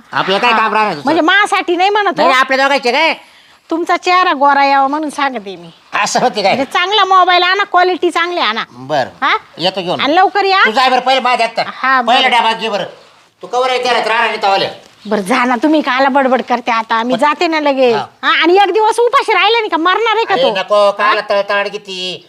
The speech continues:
Speaker 1: त्याला कामं केले तेवढे. हा?
Speaker 2: लय मोठा काय काम करतो?
Speaker 1: हा, होय. का तुझी जायची नाही तिकडं प-, जायला पाय पाय?
Speaker 2: कधी कधी तर नुसता जाऊन तिकडे गोठ्यात झोपून घेतो.
Speaker 1: हा, जाऊ झोपू दे, झोपलंस एका डाल होय.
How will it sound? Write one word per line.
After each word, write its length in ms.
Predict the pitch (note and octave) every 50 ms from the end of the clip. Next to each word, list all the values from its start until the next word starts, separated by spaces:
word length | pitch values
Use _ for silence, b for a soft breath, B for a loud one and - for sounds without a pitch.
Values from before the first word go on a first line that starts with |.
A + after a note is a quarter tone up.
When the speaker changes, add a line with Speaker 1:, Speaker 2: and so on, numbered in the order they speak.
| _ -
Speaker 1:
त्याला 140 | F#3 F#3+ G3
कामं 320 | F#3+ G3+ G3 G3+ G#3 G#3+
केले 260 | A3 G#3+ A3+ A3+ A3 G#3+
तेवढे. 640 | G3+ G3+ G3+ F#3+ F#3 F3+ F3 F3 E3 D3 - - _ _ _ -
हा? 220 | D3+ G3 B3 C4+ B3 - - - -
Speaker 2:
लय 160 | A3 A#3+ C#4+
मोठा 240 | D#4 E4+ F4+ E4+ G#4
काय 200 | F4+ - F4 E4+
काम 240 | C#4+ - - D4 C#4
करतो? 320 | - - C#4+ B3 - -
Speaker 1:
हा, 160 | G3+ E3+ F#3+ G3+
होय. 200 | G#3 B3 C4 A3 - - - - _ _ _ _ _ _ _ _ _ -
का 60 | E3
तुझी 300 | E3 G3+ F#3+ G3 A#3+ A#3
जायची 200 | A3+ G#3+ F#3+ F#3+
नाही 140 | A#3 A#3+ A#3+
तिकडं 200 | A#3 A#3 A3 G3+
प-, 520 | - G3 F3+ F3 D#3 - - - - D3+
जायला 280 | D3+ F3 F3 F3 F3 F3
पाय 200 | F3 F3+ E3+ E3
पाय? 160 | - - -
Speaker 2:
कधी 160 | F4+ F#4 A#4+
कधी 260 | - G#4 G4+ G4+ A#4
तर 120 | G#4+ A4 F#4+
नुसता 320 | G4+ A#4 A4 - A4 A4
जाऊन 240 | G#4 G4+ G4+ G4+ G4+
तिकडे 220 | F#4 G#4 G#4+ G4
गोठ्यात 300 | E4 E4 F4+ F4 - D#4
झोपून 360 | D4 C4 D#4 D4 D4+ C#4 A#3
घेतो. 340 | A#3 A#3 B3 - A#3 G3+ F3+ _ -
Speaker 1:
हा, 320 | - C3+ C3+ C#3 C#3 C3+
जाऊ 180 | C3 D3+ E3+ F3 E3+
झोपू 160 | E3 F3 - D#3
दे, 120 | C3+ C3+
झोपलंस 360 | A#2+ D3+ C#3+ C#3+ C#3+ A#2+ A2+
एका 180 | C#3+ D3 D3 D#3+
डाल 220 | - A#2 A2+ B2
होय. 120 | D3 D#3